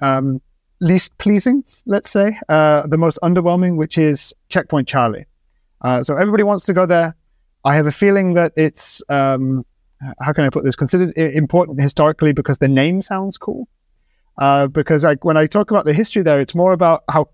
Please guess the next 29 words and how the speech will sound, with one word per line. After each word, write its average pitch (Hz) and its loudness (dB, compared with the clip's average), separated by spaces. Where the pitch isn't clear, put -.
interesting 160 -4
it - -10
could 233 -2
have 220 -4
been 233 -2
rather 147 2
than 147 2
how 139 2
interesting 139 0
it - -8
necessarily 127 -2
was. 135 -6
But 156 -2
just 180 -2
to, 175 2
just 180 0
to 196 -2
kind 180 2
of 151 -2
set - -4
people's 151 -2
expectations 143 0
visiting 127 0
Checkpoint 123 -4
Charlie 131 0
for 127 -2
the 120 2
first 123 -2
time, 120 0